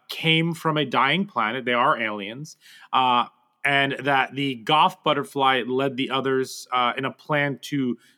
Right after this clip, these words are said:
take over the Earth, even though they did come just to, like, find a place to live. Um, the Goff butterfly kind of led this plan, and, uh, Myrn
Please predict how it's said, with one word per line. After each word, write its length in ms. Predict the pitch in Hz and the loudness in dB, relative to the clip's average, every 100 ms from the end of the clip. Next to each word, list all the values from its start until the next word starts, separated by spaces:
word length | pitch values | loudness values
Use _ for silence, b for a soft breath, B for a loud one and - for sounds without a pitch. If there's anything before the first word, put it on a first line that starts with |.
| b _ - | b _ -4
take 300 | - 180 - 147 | 0 0 0 2
over 340 | 156 170 190 | 4 4 2
the 200 | 160 151 | 2 0
Earth, 340 | 147 208 233 - B B | 0 -2 -4 -14 B B
even 280 | 208 226 214 | 4 6 6
though 100 | 196 | 6
they 140 | 160 | 4
did 260 | 143 170 - | 2 0 -2
come 320 | - 156 160 | -2 0 2
just 220 | 143 - | 0 -2
to, 60 | 160 | -2
like, 300 | 135 123 - | -2 -2 -6
find 320 | - 147 143 | 0 2 2
a 40 | 143 | 0
place 280 | - 131 - | -2 -4 -4
to 100 | 110 | -6
live. 400 | 127 143 151 143 b b - | -2 0 -2 -4 b b -6
Um, 380 | 127 120 113 - | -2 -2 -4 -6
the 120 | 123 | -4
Goff 400 | 120 135 143 - | 2 4 4 4
butterfly 540 | 151 143 135 135 131 127 | 0 0 -2 2 2 0
kind 200 | - 127 | -4 -6
of 120 | 110 | -2
led 240 | 120 113 | -2 -2
this 120 | 113 - | -8 -12
plan, 520 | _ 151 156 156 160 b b b | _ -2 0 0 -4 b b b
and, 420 | - 131 131 127 117 | -2 2 2 0 -2
uh, 280 | 127 120 | 2 2
Myrn 720 | 120 131 147 160 156 156 160 | 0 -2 0 2 2 0 -4